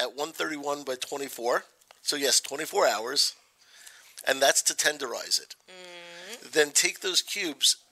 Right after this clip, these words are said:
Speaker 1: and make shish kebab.
Speaker 2: Oh, there you go.
Speaker 1: 'Cause that will tenderize this.
Speaker 2: See, see that I can have.
Speaker 1: Right, that'll tenderize this to the level of a ribeye.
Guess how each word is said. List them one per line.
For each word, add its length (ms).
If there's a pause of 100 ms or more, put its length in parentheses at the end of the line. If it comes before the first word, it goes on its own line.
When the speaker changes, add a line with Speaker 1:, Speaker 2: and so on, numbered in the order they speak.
Speaker 1:
and 120
make 140
shish 260
kebab. 280 (420)
Speaker 2:
Oh, 240
there 200
you 200
go. 420
Speaker 1:
'Cause 260
that 320
will 100 (140)
tenderize 640
this. 160
Speaker 2:
See, 320 (100)
see 280
that 300
I 100
can 120 (180)
have. 140 (280)
Speaker 1:
Right, 200 (100)
that'll 240
tenderize 580
this 220 (140)
to 120
the 120
level 500 (140)
of 400
a 60
ribeye. 440